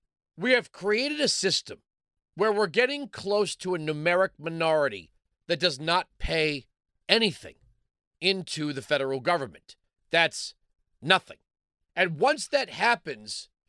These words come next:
the government could spend on whatever it wants. It could give three hundred billion to Ukraine. It wouldn't matter.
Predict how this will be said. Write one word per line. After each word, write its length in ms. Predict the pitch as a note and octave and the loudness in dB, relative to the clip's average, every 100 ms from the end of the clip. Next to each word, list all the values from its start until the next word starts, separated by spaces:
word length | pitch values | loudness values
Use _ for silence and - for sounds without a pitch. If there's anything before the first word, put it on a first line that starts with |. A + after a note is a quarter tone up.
| _ | _
the 140 | D3 F3+ | -6 0
government 460 | - D4 D#4 D4+ | 2 0 -2 -10
could 180 | - G#3 | -8 -8
spend 440 | - - G#3+ G#3 - | -8 -4 -4 -4 -4
on 260 | F#3+ F#3 | -4 -2
whatever 360 | D3+ F#3 F3+ F3+ | 2 2 2 0
it 100 | - | -8
wants. 300 | F3 A#3 - | -4 -2 -2
It 100 | D3 | -10
could 200 | E3 C#3 | -12 0
give 240 | E3+ D3 - | 0 0 -8
three 400 | - - A3+ C#4 | -18 -8 -6 -2
hundred 320 | G3 C#3+ C#3 | -2 -2 -4
billion 340 | G2+ B2+ G#2+ G#2 | -2 -2 -4 -12
to 140 | - | -12
Ukraine. 400 | A2 F#2+ - A2+ | -14 -14 -14 -14
It 140 | A#2+ F#3 | -10 -2
wouldn't 320 | G3 F3+ D#3+ | 0 0 -6
matter. 360 | F3 G#3 - | -4 -4 -6